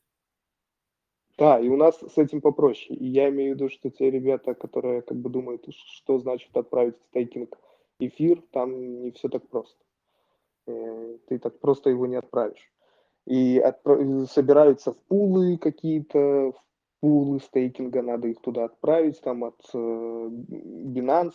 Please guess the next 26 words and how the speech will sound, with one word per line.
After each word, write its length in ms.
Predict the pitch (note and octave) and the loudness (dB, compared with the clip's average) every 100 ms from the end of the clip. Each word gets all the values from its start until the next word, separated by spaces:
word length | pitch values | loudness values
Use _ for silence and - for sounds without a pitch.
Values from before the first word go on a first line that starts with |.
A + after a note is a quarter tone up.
| - | -4
Ну, 220 | C#3+ C#3 | -2 0
от 80 | C#3 | 0
Binance 340 | C3 C#3+ C#3+ - | 0 -2 -4 -6
ещё, 220 | B2+ - | -8 -6
может 300 | C3 B2+ B2 | -6 -6 -6
быть, 260 | B2 B2 B2+ | -8 -8 -6
и 40 | |
можно 340 | C3 F#3+ F3 C#3 | -4 -4 -4 -4
было 220 | A#2+ A2+ | -4 -4
бы 140 | A2+ A2+ | -6 -8
отправить, 420 | - A#2 A2 - | -6 -6 -6 -10
там 160 | A#2 A2+ | -16 -6
более-менее 560 | B2 B2 B2 B2 A#2 | -2 -2 -2 -6 -8
пока 260 | - B2 A#2+ | -10 -8 -8
Binance 340 | A#2+ B2 A2+ - | -8 -10 -12 -16
на 80 | A#2+ | -10
плаву, 420 | B2 A#2+ C#3 C#3+ | -6 -4 -4 -4
они 520 | A2+ A#2 A#2 A2+ A2+ A2+ | -6 -10 -10 -10 -10 -10
своей 180 | A#2+ A#2 | -8 -8
репутацией 540 | A#2 _ A#2+ A2+ A#2+ | -8 _ -6 -6 -10
будут 280 | A2+ A2+ A2+ | -10 -10 -8
дорожить. 440 | A#2 A#2 A2 - - _ _ _ _ _ | -8 -8 -10 -16 -20 _ _ _ _ _
А 340 | B2 A#2 A#2 A2+ | -8 -6 -8 -10
все 200 | _ C#3 | _ -2
остальные 920 | C3+ - B2+ C#3 D#3 D#3 C#3 B2+ A#2+ A#2 _ _ | -2 -2 -2 -2 -2 0 -2 -2 -6 -10 _ _
предлагаемые, 1040 | C3 A#2+ B2 A#2+ C3+ C3+ B2+ B2 A#2+ A#2 | -6 -2 -2 0 0 0 -4 -6 -6 -6